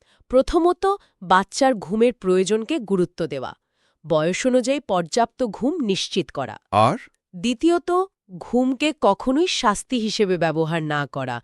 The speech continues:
Speaker 1: "দুষ্টুমি করেছিস, ঘুমাতে যা", এটা বলা ঠিক না।
Speaker 2: এতে ঘুমের প্রতি একটা নেগেটিভ ধারণা তৈরি হয়।
Speaker 1: একদম, বরং ঘুমকে একটা আরামের, শান্তির বিষয় হিসেবে দেখতে হবে। নির্দিষ্ট রুটিন,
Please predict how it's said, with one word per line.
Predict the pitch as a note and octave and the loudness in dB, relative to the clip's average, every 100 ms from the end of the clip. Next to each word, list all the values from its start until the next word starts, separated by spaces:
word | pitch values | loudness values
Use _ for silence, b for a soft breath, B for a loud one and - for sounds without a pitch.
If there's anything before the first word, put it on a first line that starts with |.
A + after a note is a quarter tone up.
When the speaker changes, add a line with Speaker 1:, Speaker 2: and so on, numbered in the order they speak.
| B B B A3+ | B B B -6
Speaker 1:
"দুষ্টুমি | A#3+ C4 - C#4 C#4 | -4 -2 -2 -2 -2
করেছিস, | C#4 C#4 D#4+ C4+ | -2 -2 -2 -2
ঘুমাতে | E3+ G3 A3 G#3+ F#3+ | 0 2 2 2 -2
যা", | D3+ B2+ _ _ _ - | -4 -10 _ _ _ -2
এটা | D#4+ F#4 | 2 4
বলা | D#4+ D4 C#4+ | 4 4 2
ঠিক | - A#3+ E3+ | 0 -4 -4
না। | C#3 - _ b b b - | -10 -12 _ b b b 0
Speaker 2:
এতে | E3 B3+ | 2 2
ঘুমের | D#3+ F#2+ G#2 F3 G#3 | -2 0 4 6 6
প্রতি | F#3+ G3 G#3 | 2 2 2
একটা | E3+ G3 E3+ | 2 2 2
নেগেটিভ | G2+ G2 D3+ G3 A2+ | 2 2 2 0 -2
ধারণা | F2 A2 F3 F3+ | 0 4 4 4
তৈরি | B2 F2 D#2 | 4 4 0
হয়। | C#2 - - | -4 -8 -4
Speaker 1:
একদম, | F#3 F3+ C#3 D#3 A#2+ - b b b | -2 -2 -4 -4 -4 -10 b b b
বরং | A3 B3 C4+ | 4 4 4
ঘুমকে | G#3+ - C4 C4+ D#4 | 0 0 2 2 2
একটা | C#4+ - C4+ A#3+ | 2 2 0 0
আরামের, | E3+ E3+ F#3 F#3 F3 E3+ | 0 0 2 2 0 -2
শান্তির | - - A#3+ C4 A#3 C#4 | -4 -2 0 0 0 -2
বিষয় | F#3+ F3 - A3+ | -2 -4 0 2
হিসেবে | A3+ F#3 G3 E3+ | 2 -2 -2 -2
দেখতে | D#3 D3 - D#3+ | -2 -4 -4 -6
হবে। | C#3+ B2 A2 B B B | -4 -8 -10 B B B
নির্দিষ্ট | B3+ D4+ B3 D#4+ - E4 | 2 2 2 0 2 0
রুটিন, | A3+ G#3 - A3 | 2 0 0 -2